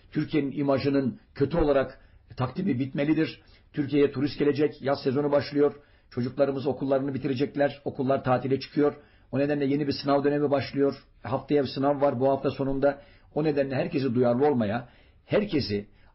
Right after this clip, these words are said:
aklıyla hareket etmeye davet ediyorum. Heyecanlarını aklının ve gönlünün arkasına koysun herkes.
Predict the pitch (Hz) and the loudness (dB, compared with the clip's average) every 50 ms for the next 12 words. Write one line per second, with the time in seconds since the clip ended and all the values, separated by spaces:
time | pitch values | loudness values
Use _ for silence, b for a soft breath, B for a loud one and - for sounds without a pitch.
0 | _ - 147 143 - 175 170 175 165 151 143 135 127 139 131 135 131 - 139 139 | _ -4 -4 -4 -2 -2 -2 0 2 2 2 2 0 0 0 0 -2 0 0 0
1 | 131 120 113 104 98 90 107 95 90 101 98 107 113 - - - _ - 123 147 | 2 2 0 -2 -2 -4 -4 -4 -2 -2 -2 -4 -6 -8 -12 -20 _ -2 0 2
2 | 156 139 135 156 147 147 143 139 131 139 151 151 - - 143 135 - - 208 196 | 2 2 2 0 0 0 0 -2 -2 -2 -6 -8 -2 -2 -2 -2 -2 -4 -2 -2
3 | 196 170 151 147 139 127 120 135 139 139 147 147 139 131 123 - 127 - 147 143 | 0 0 0 -2 -2 2 4 2 4 4 2 0 -2 -2 -2 -2 -4 -2 -2 -2
4 | 135 - 120 110 104 - 110 101 98 95 - 131 131 | -2 0 -2 -4 -2 -2 -2 -2 -2 -2 -2 -2 -4